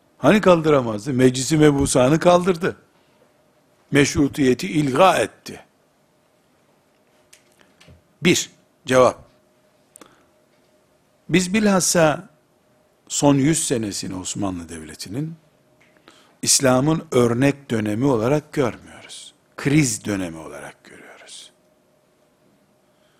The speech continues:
Binaenaleyh kriz dönemi uygulamaları, Ömer bin Hattab radıyallahu anh'ın yaptığı gibi örnek dönemlerden oluşmuyor.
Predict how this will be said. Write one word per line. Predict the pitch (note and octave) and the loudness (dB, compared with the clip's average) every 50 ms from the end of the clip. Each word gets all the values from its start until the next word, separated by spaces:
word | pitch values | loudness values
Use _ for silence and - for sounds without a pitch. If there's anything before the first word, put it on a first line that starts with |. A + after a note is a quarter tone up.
| _ _ _ _ _ - | _ _ _ _ _ -4
Binaenaleyh | B2 C3 D3 D#3+ E3 E3 D#3+ D#3+ E3 F3 E3+ - | 0 2 4 4 4 4 2 2 2 2 0 0
kriz | - E3 D#3 G3+ G3+ D#3 C3+ B2+ | 0 2 2 2 2 0 2 2
dönemi | D3 C#3+ C#3 C3+ C3 C3 C#3 | 4 4 4 4 2 2 0
uygulamaları, | C3 B2 B2 A#2+ A2+ A#2+ A#2 A2 G#2 G2+ F#2+ F#2 F2+ E2+ F2+ F#2 - - _ _ _ _ _ _ _ _ - | 0 0 0 0 0 0 0 -2 -2 -4 -6 -8 -10 -10 -12 -14 -16 -20 _ _ _ _ _ _ _ _ 0
Ömer | C3+ D3 F#3 G#3 G3 F#3 | 2 4 6 4 4 4
bin | G3 F#3 | 0 2
Hattab | - F#3 F3 - - G3 F#3+ F#3+ F3+ | 2 0 0 2 4 4 4 4 2
radıyallahu | E3+ E3+ D#3+ E3+ E3+ E3+ E3+ E3+ E3+ | 0 0 2 2 4 4 4 4 4
anh'ın | E3+ F3 F3+ | 4 4 2
yaptığı | F3+ E3+ E3 D#3+ D#3 D#3+ - - F3 E3 | 2 2 2 2 2 0 -2 0 0 0
gibi | E3+ D3+ D#3 C#3 C#3+ C#3 C3 - - _ _ _ _ _ _ _ _ _ _ _ _ _ - - _ _ _ _ _ _ _ - | 0 0 -2 -2 -2 -2 -4 -6 -10 _ _ _ _ _ _ _ _ _ _ _ _ _ -20 -20 _ _ _ _ _ _ _ 2
örnek | C3+ C3+ C3+ C3+ D3+ E3 D#3+ - - _ - | 4 4 4 6 4 4 2 0 -4 _ -4
dönemlerden | B2+ B2+ B2+ B2 B2 B2 A#2+ A#2+ A#2+ B2+ F3+ G#3 G#3+ | -2 -2 0 -2 0 0 0 0 0 0 -2 -4 -2
oluşmuyor. | G3+ D#3+ D#3 C3+ - - - - - - - - - | -2 -2 -2 -2 -4 -6 -8 -12 -16 -20 -20 -20 -20